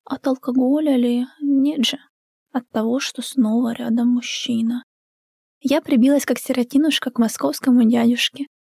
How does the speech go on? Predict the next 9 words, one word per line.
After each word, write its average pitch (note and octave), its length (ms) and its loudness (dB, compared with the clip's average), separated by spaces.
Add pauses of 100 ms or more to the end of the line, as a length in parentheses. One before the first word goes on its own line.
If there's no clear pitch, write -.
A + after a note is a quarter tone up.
(220)
Интеллектуалу C4 760 2
той A#3 440 0
редкой A#3+ 320 -2
породы, B3 440 0
что - 280 -4
откуда-то A#3 420 -2
умеют A#3 360 4
доставать B3 500 0
деньги. B3+ 400 2